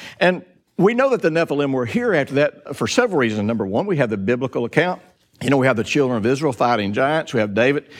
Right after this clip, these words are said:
fighting a giant. We also have a historical account, a geological account, because we know that the Nephilim scattered all over the face of the earth because their bones have been discovered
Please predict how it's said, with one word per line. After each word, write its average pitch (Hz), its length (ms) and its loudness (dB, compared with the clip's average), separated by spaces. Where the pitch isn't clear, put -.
fighting 139 400 2
a 123 60 -2
giant. 131 460 -2
We 311 140 0
also 254 260 0
have 202 180 2
a 151 60 2
historical 156 840 0
account, 107 380 2
a - 20 -4
geological 147 800 0
account, 110 240 0
because 127 280 0
we 160 180 -2
know 185 440 -2
that 139 220 2
the 131 80 4
Nephilim 143 560 0
scattered 180 680 0
all 190 360 0
over 214 180 -2
the 190 80 -4
face 196 340 -2
of 220 120 0
the 208 120 0
earth 220 220 -4
because 135 400 0
their 160 200 2
bones 156 680 2
have 151 240 0
been 156 160 0
discovered 180 600 0